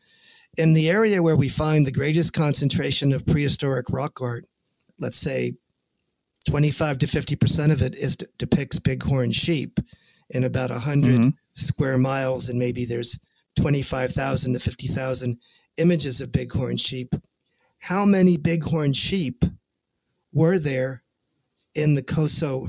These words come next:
Speaker 1: Range? The Coso Range is one of the worst places for sheep. And I heard this from wildlife biologists. First of all, it has very poor escape terrain, which they need.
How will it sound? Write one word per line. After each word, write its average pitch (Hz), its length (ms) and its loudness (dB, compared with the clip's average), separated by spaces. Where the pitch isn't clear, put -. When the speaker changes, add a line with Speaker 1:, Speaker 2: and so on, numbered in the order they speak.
Speaker 1:
Range? - 600 -4
The - 80 -10
Coso 247 420 0
Range 170 320 2
is 143 140 -4
one 151 100 0
of 139 60 -4
the 135 80 -4
worst 151 320 0
places 127 560 -4
for - 160 -6
sheep. - 400 -4
And 135 100 -4
I 131 100 -2
heard 151 240 0
this 147 180 0
from 135 180 0
wildlife 131 500 -2
biologists. 120 800 -4
First 202 340 0
of 160 100 -2
all, 143 240 -2
it 139 60 -4
has 131 180 -2
very 147 260 0
poor 180 420 2
escape 151 440 -4
terrain, 120 480 -4
which - 240 -2
they 147 160 -2
need. 123 380 -2